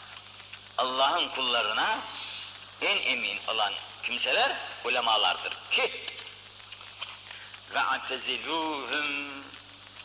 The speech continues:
ittekû zelletel alem. Onların kusurlarından korkunuz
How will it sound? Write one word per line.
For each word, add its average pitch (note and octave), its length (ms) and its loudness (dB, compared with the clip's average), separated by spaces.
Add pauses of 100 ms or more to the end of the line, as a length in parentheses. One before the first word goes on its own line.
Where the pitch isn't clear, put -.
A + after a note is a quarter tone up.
(120)
ittekû G#2+ 640 -6
zelletel F#2+ 500 -2
alem. D#2 260 -2 (420)
Onların D3+ 420 2
kusurlarından C3+ 880 2 (120)
korkunuz E3 460 2